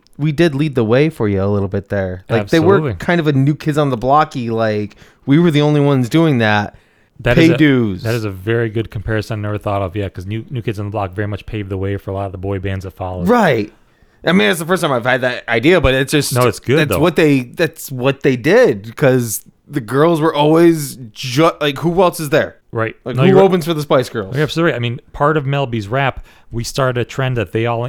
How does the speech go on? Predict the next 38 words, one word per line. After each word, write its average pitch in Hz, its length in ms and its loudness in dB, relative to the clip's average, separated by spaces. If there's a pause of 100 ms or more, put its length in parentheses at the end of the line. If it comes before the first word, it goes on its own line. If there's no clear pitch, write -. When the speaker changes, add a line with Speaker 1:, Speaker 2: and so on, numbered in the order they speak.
Speaker 2:
imitated, 107 720 -4
a 107 80 -8
new 117 160 -6
generation 117 640 -6
of 101 80 -8
Spice - 380 -8
we 117 100 -6
created. 107 640 -6
Speaker 1:
Why 113 300 0
are 156 80 2
you 143 160 -2
stealing 123 400 -2
my 98 140 -2
notes? 120 680 0
It's 107 140 -8
not 117 160 0
fair. 226 540 0
<laughs> - 40 -8
Speaker 2:
I'm 95 220 -2
sorry. 131 480 2 (760)
Speaker 1:
We 147 60 2
all 131 80 2
start, 160 420 -2 (280)
ah, 110 400 -6 (340)
the, 135 160 2 (100)
the, 139 200 2
the 135 420 2 (180)
starting 143 380 0
a 139 60 0
trend 123 580 -4 (460)
you 113 180 0
all 113 180 4
imitated. 98 600 -4 (440)
Speaker 2:
Yep. - 320 -12
Speaker 1:
Boom. 113 280 -8 (120)
A 113 80 -6
new 127 160 0
generation 117 800 -2